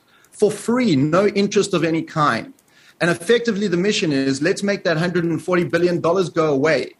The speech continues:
There's never been a more important time for us to tackle this challenge. It's existed for almost eighty years. Credit cards came around in the nineteen fifties.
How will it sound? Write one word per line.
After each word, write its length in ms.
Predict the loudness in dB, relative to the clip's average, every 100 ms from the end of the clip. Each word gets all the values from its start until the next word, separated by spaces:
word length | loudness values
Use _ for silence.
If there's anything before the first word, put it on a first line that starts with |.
| _ -6
There's 140 | -4
never 420 | 0 2 2 2 0
been 220 | 0 -2
a 40 |
more 240 | 0 0 0
important 460 | -2 -4 -4 -4
time 260 | -2 -2 -2
for 180 | -2 -2
us 100 | -2
to 100 | -8 -12
tackle 380 | -6 -6 -4 -2
this 160 | -2 -2
challenge. 440 | 0 0 2 -2 -6 _ -6
It's 100 | -2
existed 480 | 0 2 0 0 0
for 220 | 0 0
almost 320 | 2 0 -2 0
eighty 220 | 2 2
years. 400 | 0 2 2 0
Credit 300 | -6 -8 -4
cards 240 | -4 -4
came 260 | -4 -4 0
around 240 | 0 0
in 160 | -2 0
the 80 | 0
nineteen 480 | 0 -2 -4 -6
fifties. 640 | -4 -2 -2 0 0 -2